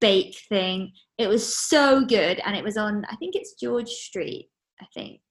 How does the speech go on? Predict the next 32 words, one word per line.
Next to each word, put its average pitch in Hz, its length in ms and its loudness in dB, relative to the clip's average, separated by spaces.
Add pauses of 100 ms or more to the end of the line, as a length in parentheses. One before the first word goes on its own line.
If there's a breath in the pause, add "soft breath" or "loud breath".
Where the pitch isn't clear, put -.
(400)
maybe - 280 -12
I - 40 -10
might - 160 -12
have - 100 -14
got - 100 -12
that - 100 -16
wrong, - 140 -14 (500 loud breath)
in 214 140 -2
Soho. 196 260 -2
It 180 240 -4
was, 202 100 -8
like, 196 180 -4
a 196 160 0 (320 loud breath)
kind 240 140 -6
of - 60 -20
tucked - 340 -6
away 226 240 0
little 202 220 -4
street, 196 360 -4
and 202 140 -4
the 208 60 -2
restaurant - 340 -4
was 208 120 -6
really 233 540 2
tiny, 190 460 -6
like, 175 200 -8
it - 100 -14
probably 208 300 -4
only 196 140 -4
sat 185 300 -2 (460)
eight 180 240 -4 (220)
people. 156 540 -8